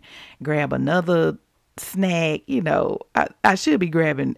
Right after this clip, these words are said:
apples and oranges and bananas, you know, fruits. You know what I'm saying? So I can have fruits of the spirit. Okay, too early in the morning. Okay, anyway. <laughs> But he said,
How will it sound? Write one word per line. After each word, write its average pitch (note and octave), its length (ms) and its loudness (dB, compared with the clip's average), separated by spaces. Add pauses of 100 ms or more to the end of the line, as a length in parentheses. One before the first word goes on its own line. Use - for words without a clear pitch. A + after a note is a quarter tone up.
apples D#3+ 340 2
and C3+ 120 -2
oranges C#3+ 480 -4
and A#2 200 -6
bananas, D3 560 0
you A#3+ 120 -2
know, C#3 180 -2
fruits. - 500 -2
You E3 120 -6
know F3 80 -2
what F3+ 100 0
I'm E3 80 -6
saying? F3 520 -4
So - 140 -10
I - 120 -4
can - 240 -10
have D#3+ 240 -6
fruits F3 300 -6
of - 100 -4
the F3 60 -12
spirit. - 520 -8 (1120)
Okay, C3+ 300 -6 (420)
too G3+ 160 0
early D3 200 0
in C#3+ 60 -8
the C#3+ 40 -8
morning. C#3+ 300 -6
Okay, - 260 -10
anyway. D3+ 240 -4 (480)
<laughs> - 100 2 (1600)
But B3+ 160 8
he C#4+ 160 8
said, A3 600 4